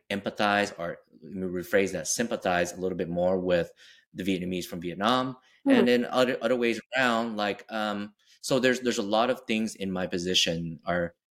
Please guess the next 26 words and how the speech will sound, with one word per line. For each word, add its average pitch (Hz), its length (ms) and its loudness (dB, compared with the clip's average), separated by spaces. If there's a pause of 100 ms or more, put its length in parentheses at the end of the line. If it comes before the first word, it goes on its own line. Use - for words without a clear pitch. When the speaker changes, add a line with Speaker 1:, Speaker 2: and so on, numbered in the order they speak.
(200)
Speaker 1:
where 92 460 4
I 92 140 2
get 90 240 -2
criticized 80 720 -4
for, 85 460 -2
um, 82 380 -10 (340)
not 95 300 -2
being 92 280 -6
too 101 500 -2
much 92 260 2
on 87 240 -2
one 87 160 -2
particular 82 360 -8
l-, 80 180 -14 (120)
side. 131 420 -2 (340)
So, 95 420 4
um, 92 320 0
it's - 140 -8
been, 95 220 2
it's - 180 -10
been 98 160 -6
quite 104 200 0
a 101 60 -2
journey, 101 340 0
but 104 220 0
I, 92 380 0